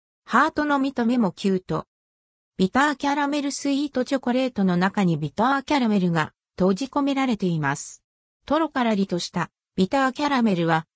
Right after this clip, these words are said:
想像していたよりもキリッとビター。甘やかなミルクキャラメルとは異なる苦味が効いた大人の味わいです。価格はどれも一箱三百七十八円、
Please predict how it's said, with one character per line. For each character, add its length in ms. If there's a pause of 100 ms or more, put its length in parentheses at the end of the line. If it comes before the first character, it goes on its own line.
(140)
想 240
像 200
し 100
て 160
い 80
た 160
よ 120
り 120
も 240
キ 100
リ 260
ッ 120
と 100
ビ 160
タ 420
ー。 480
甘 200
や 160
か 160
な 100
ミ 160
ル 100
ク 140
キ 140
ャ 20
ラ 120
メ 120
ル 100
と 100
は 140
異 180
な 180
る 180 (180)
苦 320
味 140
が 140
効 80
い 160
た 160
大 80
人 260
の 140
味 240
わ 140
い 100
で 160
す。 280 (720)
価 140
格 240
は 140
ど 120
れ 140
も 140
一 260
箱 300
三 260
百 300
七 260
十 240
八 320
円、 260